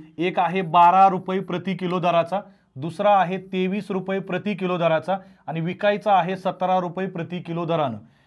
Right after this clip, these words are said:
म्हणजे एवढंच आपण इथं तिरकस वजाबाकी करायच्या. लक्षात येईल,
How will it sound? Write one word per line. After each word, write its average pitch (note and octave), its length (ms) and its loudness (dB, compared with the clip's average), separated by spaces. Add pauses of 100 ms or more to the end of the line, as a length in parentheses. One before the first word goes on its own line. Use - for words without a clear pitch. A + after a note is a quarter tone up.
(140)
म्हणजे E3+ 300 -4
एवढंच A3 360 2
आपण G3+ 200 0
इथं G3+ 200 -2
तिरकस G#3 520 -2
वजाबाकी F3+ 480 0
करायच्या. A#2 400 -6 (560)
लक्षात F3 280 -2
येईल, G3+ 200 -4